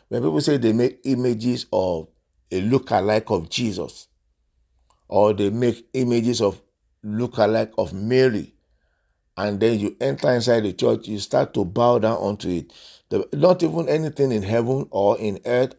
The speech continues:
or in the water beneath. It says, uh, "Not any, you shall not make any graven image or any likeness of anything that is in heaven above, that is in the earth beneath,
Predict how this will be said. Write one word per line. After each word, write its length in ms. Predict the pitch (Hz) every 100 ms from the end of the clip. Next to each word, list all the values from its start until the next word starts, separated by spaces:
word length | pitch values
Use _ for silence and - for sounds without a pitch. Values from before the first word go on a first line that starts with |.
| -
or 400 | 101 107 123 - -
in 220 | 139 123
the 100 | 123
water 560 | 120 156 165 - 139
beneath. 500 | 135 107 104 107 92 - - - - - - -
It 140 | 110 107
says, 480 | 147 143 139 - - _ _ _ _ _ _ _
uh, 560 | 98 95 92 73 58 71 -
"Not 360 | 135 165 156 -
any, 520 | 151 156 156 156 - _ _ _ -
you 200 | 117 113
shall 200 | 120 127
not 260 | 147 143 - _ _ _ _ _ _ _ _ -
make 260 | 139 139 123
any 200 | 139 127
graven 380 | 101 131 127
image 320 | - 120 123 101
or 160 | 95
any 220 | 131 139
likeness 480 | 117 123 - 117 117
of 140 | 95 -
anything 480 | 127 131 127 113 120
that 180 | 110 92
is 120 | 90
in 120 | 80
heaven 380 | 87 113 113 123 87
above, 500 | 82 71 82 113 - _ - - - - -
that 200 | 104 95
is 140 | 92
in 80 | 92
the 160 | 92 -
earth 380 | 139 143 - 95
beneath, 460 | 92 87 117 123